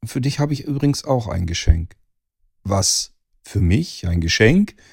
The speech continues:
Bekomme ich jetzt etwa auch einen Ring und wir bleiben bis zum Lebensende zusammen?“ „Offen gestanden hoffe ich, dass wir bis zum Lebensende zusammenbleiben. Ich fände es jedenfalls schön“, sagte Aid.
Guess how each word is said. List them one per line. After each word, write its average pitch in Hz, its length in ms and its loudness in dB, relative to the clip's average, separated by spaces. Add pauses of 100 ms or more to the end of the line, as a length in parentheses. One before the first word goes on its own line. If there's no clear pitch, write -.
(260)
Bekomme - 280 0
ich 92 60 2
jetzt 95 180 2
etwa 98 180 2
auch 104 220 2
einen 156 260 0
Ring 180 360 2 (100)
und - 520 -6
wir - 220 -2
bleiben 131 400 4
bis 135 240 0
zum 131 160 2
Lebensende 131 560 0
zusammen?“ 113 540 2 (1000)
„Offen 131 240 0
gestanden 127 600 0
hoffe 127 240 2
ich, 92 120 -2
dass - 240 -4
wir 95 300 0 (480)
bis - 160 -4
zum 101 180 4
Lebensende 101 540 4
zusammenbleiben. 92 960 2 (580)
Ich 117 100 -8
fände 117 260 2
es - 120 -2
jedenfalls 101 420 2
schön“, 95 480 2 (200)
sagte - 360 -14
Aid. 85 320 -6